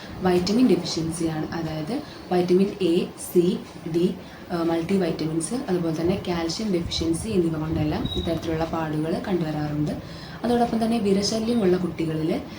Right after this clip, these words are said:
ആ, vitamin-ൻ്റെ അബ്സോർപ്ഷനൊക്കെ പ്രോപ്പറായിട്ട് നടക്കാത്തത് കാരണവും ഇത്തരത്തിലുള്ള പാടുകൾ കാണാറുണ്ട്. മറ്റൊരു പ്രധാനപ്പെട്ട കാരണം എന്ന് പറയുന്നത് ഫംഗൽ ഇൻഫെക്ഷനാണ്. ഏ, ഈ കേസുകളിൽ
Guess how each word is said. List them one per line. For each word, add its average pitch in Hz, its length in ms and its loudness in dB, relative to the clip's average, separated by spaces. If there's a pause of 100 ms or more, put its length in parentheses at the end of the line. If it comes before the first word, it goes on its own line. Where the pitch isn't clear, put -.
(160)
ആ, 170 400 -2
vitamin-ൻ്റെ 180 360 6
അബ്സോർപ്ഷനൊക്കെ 175 760 0
പ്രോപ്പറായിട്ട് 170 680 -2
നടക്കാത്തത് 160 680 0
കാരണവും 156 520 -2
ഇത്തരത്തിലുള്ള 156 520 -4
പാടുകൾ 170 580 -4 (240)
കാണാറുണ്ട്. 160 500 0 (520)
മറ്റൊരു 240 280 4
പ്രധാനപ്പെട്ട 208 680 0
കാരണം 175 480 0
എന്ന് 160 240 -2
പറയുന്നത് 160 580 -2 (120)
ഫംഗൽ 180 300 4
ഇൻഫെക്ഷനാണ്. 160 760 0 (760)
ഏ, 208 140 -2
ഈ 240 220 2
കേസുകളിൽ 185 680 4